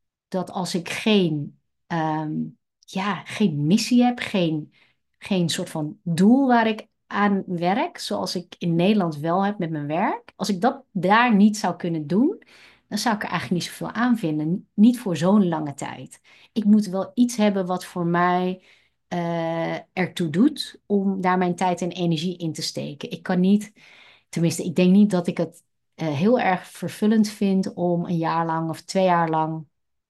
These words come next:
ja, gewoon vakantie te vieren. En, ehm, dus dat vond ik al wel een opvallende om echt voor mezelf te concluderen. Van ja, het lijkt me wel tof,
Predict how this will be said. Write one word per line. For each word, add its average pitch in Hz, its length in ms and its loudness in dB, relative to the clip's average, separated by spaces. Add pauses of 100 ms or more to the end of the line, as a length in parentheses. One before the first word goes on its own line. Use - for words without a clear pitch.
(680)
ja, 156 440 -6 (180)
gewoon - 260 -4
vakantie 196 720 0
te 175 140 0
vieren. 151 540 -6 (840)
En, 185 560 2
ehm, 170 680 -2 (320)
dus 208 140 0
dat 320 200 -2
vond 262 160 0
ik 208 100 2
al 180 180 6
wel 175 320 2
een 180 220 -2
opvallende 226 720 0
om 202 140 -4
echt 175 200 -10
voor 175 120 -10
mezelf 165 320 -10
te - 120 -20
concluderen. 170 800 -10
Van - 160 -4
ja, 277 120 0
het - 120 -6
lijkt 156 180 -6
me 165 100 -4
wel 156 200 -6
tof, - 420 -2